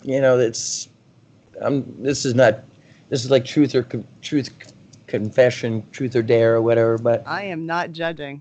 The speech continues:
Speaker 2: I smoked for twenty-three years. <laughs>
Speaker 1: Yeah. When I, when I, okay, it's a catch twenty-two. When I drink too much, I'll light up a couple smokes. And, uh,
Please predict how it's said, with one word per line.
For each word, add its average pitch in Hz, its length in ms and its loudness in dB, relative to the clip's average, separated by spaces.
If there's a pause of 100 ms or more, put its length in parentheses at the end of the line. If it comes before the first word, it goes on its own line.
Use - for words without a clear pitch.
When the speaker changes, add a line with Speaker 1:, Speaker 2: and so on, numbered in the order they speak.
(120)
Speaker 2:
I 160 140 -6
smoked 175 360 -10
for 160 280 -10
twenty-three 175 560 2
years. 151 220 -10 (540)
<laughs> 294 100 -6 (400)
Speaker 1:
Yeah. 170 280 4 (460)
When 175 220 2
I, 185 440 4 (800)
when 165 240 -2
I, 165 420 2
okay, 156 320 0
it's 147 140 -4
a - 20 -12
catch 160 320 0
twenty-two. 123 460 -2
When 127 240 0
I 131 160 4
drink 131 760 0 (160)
too 135 220 -2
much, 104 580 -4 (420)
I'll 123 220 2
light 127 240 4
up 117 160 -2
a - 20 -16
couple 117 280 -8
smokes. 120 520 -2 (560)
And, 127 400 2
uh, 117 460 2